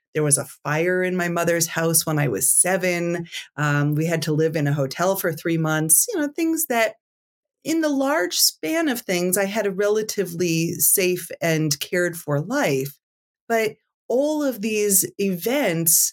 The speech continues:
especially for someone who's very sensitive, accumulated in me and lead me,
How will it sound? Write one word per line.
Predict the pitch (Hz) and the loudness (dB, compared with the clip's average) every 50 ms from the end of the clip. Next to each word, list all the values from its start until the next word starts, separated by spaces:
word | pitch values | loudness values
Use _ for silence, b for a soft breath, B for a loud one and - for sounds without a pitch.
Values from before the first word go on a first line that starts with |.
| _ - - | _ -6 -2
especially | 185 - - - 233 247 247 - 240 233 | 0 0 2 0 0 0 0 0 -2 -2
for | 226 - 202 | -2 -2 0
someone | 196 - - 180 180 175 170 | 0 0 0 0 0 0 -2
who's | 170 175 170 165 165 | -2 -2 -4 -4 -2
very | - 160 160 156 160 165 | -2 0 0 0 0 0
sensitive, | 160 - - 170 247 339 - - - - - 139 139 139 147 151 151 - _ _ _ _ _ _ - | 0 0 0 0 0 0 0 0 -2 -2 0 0 0 0 0 -2 -4 -8 _ _ _ _ _ _ -4
accumulated | 190 190 - - - 262 269 285 285 240 202 180 175 175 170 165 - - - | -4 -4 -4 -2 -2 0 0 0 0 0 0 -2 0 0 -2 -4 -4 -6 -4
in | 190 240 269 285 | -2 0 0 0
me | 247 175 151 147 151 - - - | 0 0 0 0 -2 -2 -2 -2
and | 170 180 180 165 | -2 -2 0 0
lead | 180 208 226 - | -2 -2 -2 -2
me, | 226 214 208 202 202 | 0 0 0 -2 -4